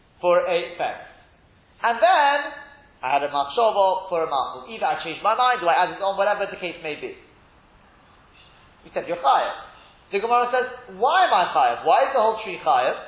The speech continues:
Why is it any different to the case of Rabbi Yossi?" The question of the Gemara being, "Why is year one not potter?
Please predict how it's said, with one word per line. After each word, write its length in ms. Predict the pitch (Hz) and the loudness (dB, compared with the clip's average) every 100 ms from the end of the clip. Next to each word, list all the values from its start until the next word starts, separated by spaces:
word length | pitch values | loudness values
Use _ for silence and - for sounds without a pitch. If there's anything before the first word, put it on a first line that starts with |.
| - - _ _ | -20 -20 _ _
Why 160 | 143 208 269 | 2 2 2
is 160 | 254 | -2
it 20 | 262 | -4
any 120 | 254 254 | -4 -4
different 220 | 262 240 | -6 -12
to 60 | 233 | -10
the 80 | |
case 200 | 214 185 | -6 -6
of 80 | 190 | -2
Rabbi 240 | 226 226 277 | -2 0 -2
Yossi?" 380 | 302 - 147 - - _ 190 | -4 -6 -14 -16 -20 _ -8
The 100 | - | -8
question 480 | - 247 339 - 349 | -4 2 2 2 -6
of 60 | 277 | -8
the 100 | 277 | -6
Gemara 320 | 254 254 247 | -2 0 2
being, 560 | 240 233 - - 180 185 | 0 0 -6 -14 -14 0
"Why 480 | 247 311 294 277 | 2 2 0 -2
is 160 | 233 226 | -6 -2
year 200 | 262 254 | 2 2
one 240 | 240 233 220 | 2 0 0
not 320 | 233 226 - - | 0 -2 -10 0
potter? 600 | 226 415 - 208 - | 2 2 0 -6 -6